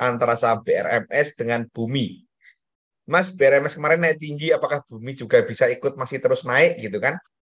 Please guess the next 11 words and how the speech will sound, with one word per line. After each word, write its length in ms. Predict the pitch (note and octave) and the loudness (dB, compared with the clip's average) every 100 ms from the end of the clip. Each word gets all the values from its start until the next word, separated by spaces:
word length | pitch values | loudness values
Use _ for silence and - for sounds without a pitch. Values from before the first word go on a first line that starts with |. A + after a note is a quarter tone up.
| _ _ _ _ _ _ _ _ _ _ | _ _ _ _ _ _ _ _ _ _
Oleh 240 | - A#2+ A#2+ | 0 0 2
karena 240 | A#2 A#2+ | 0 0
itu, 320 | A2+ - E3+ | 0 2 0
mari 320 | C#3 B2 B2 | 0 -2 -4
kita 400 | - A#2 - A#2+ | -10 -8 -2 -2
kulik 320 | A#2 B2 C#3 - | -2 -6 -6 -6
saham 400 | B2 A#2 A2+ A2 | -2 0 0 -2
Bumi 400 | A2 G#2 C#3+ D#3+ | -8 -4 -4 -4
secara 720 | D3 - A2 G#2 G2+ C3 C3+ | -6 -2 0 2 2 4 4
lebih 480 | A#2 F#2+ F#2+ B2+ C3 - - | 4 0 -8 -10 -12 -16 -2
komprehensif. 1300 | A#2+ A#2 A2 - A#2+ A#2 A2 G2 G2 - - - | 0 0 -4 0 2 4 4 2 0 -6 -10 -10